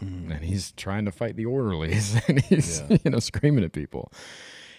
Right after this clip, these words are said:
Speaker 2: It's heartbreaking to watch.
Speaker 1: Mm.
Speaker 2: Um,
Speaker 1: Yeah, Alzheimer's is, like,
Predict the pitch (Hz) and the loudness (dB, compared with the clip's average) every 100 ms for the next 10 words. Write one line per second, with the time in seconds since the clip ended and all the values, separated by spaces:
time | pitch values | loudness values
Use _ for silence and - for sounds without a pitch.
0 | _ - 107 - - - - - 95 - | _ -2 -2 -2 -10 -14 -10 -6 -4 -4
1 | 85 62 57 50 50 - - 50 50 - | -2 -2 -2 -6 -6 -8 -8 -8 -10 -14
2 | - - _ _ _ 73 71 - 85 82 | -18 -20 _ _ _ -18 -18 -8 -4 -2
3 | 78 76 67 65 58 52 - _ _ _ | -2 -2 -4 -4 -8 -10 -18 _ _ _
4 | _ 78 - 101 110 113 90 73 57 - | _ -14 -10 -8 -6 -4 -6 -8 -12 -16
5 | - - | -18 -20